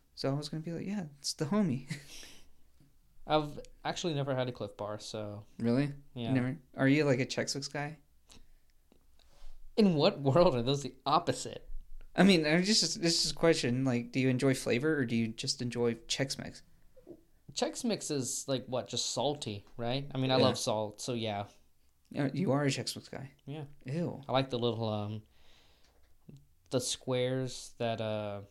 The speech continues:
Speaker 2: look like colanders.
Speaker 1: That
Speaker 2: You
Speaker 1: look
Speaker 2: know what I
Speaker 1: like
Speaker 2: mean?
Speaker 1: fucking
Speaker 2: The,
Speaker 1: cereal?
Speaker 2: the
Speaker 1: Dried
Speaker 2: string.
Speaker 1: cereal?
Speaker 2: Yeah, the ones that look like, uh,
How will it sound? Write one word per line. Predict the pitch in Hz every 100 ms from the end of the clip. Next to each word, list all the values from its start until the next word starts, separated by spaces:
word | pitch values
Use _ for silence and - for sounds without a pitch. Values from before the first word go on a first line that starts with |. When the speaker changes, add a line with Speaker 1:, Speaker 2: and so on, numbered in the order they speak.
| _ - 120
Speaker 2:
look | 117
like | 120 -
colanders. | 120 120 123 127 123 123 - -
Speaker 1:
That | 131
Speaker 2:
You |
Speaker 1:
look | 123 123
Speaker 2:
know |
what | 127
I |
Speaker 1:
like | 123
Speaker 2:
mean? | 123
Speaker 1:
fucking | 123 120 120
Speaker 2:
The, | 110
Speaker 1:
cereal? | - 113 127 131
Speaker 2:
the | 135
Speaker 1:
Dried |
Speaker 2:
string. | - - 123 120 127
Speaker 1:
cereal? | - 117 120 156
Speaker 2:
Yeah, | 156 139
the | 117 120
ones | 123 139
that | 131 123
look | -
like, | 123 113 110
uh, | 107 104